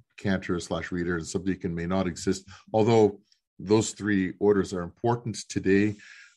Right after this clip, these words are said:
uh, for the celebration of the Divine Liturgy, especially when the bishop is present. So,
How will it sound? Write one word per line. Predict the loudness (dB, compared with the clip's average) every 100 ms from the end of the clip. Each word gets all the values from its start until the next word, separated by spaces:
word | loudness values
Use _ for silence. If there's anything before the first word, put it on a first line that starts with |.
| _
uh, | -4 -4
for | 0 2 4 6 4 0 -4
the | -6
celebration | -2 0 0 -2 -4 -8
of | -8
the | -8
Divine | -6 -4 -2
Liturgy, | 0 0 -4
especially | -2 0 0 0
when | -2
the | -2
bishop | -4 -4 -6
is | -12
present. | -8 -8 -6 -10 -14 _ -20 -20 _ -6
So, | 0 2 0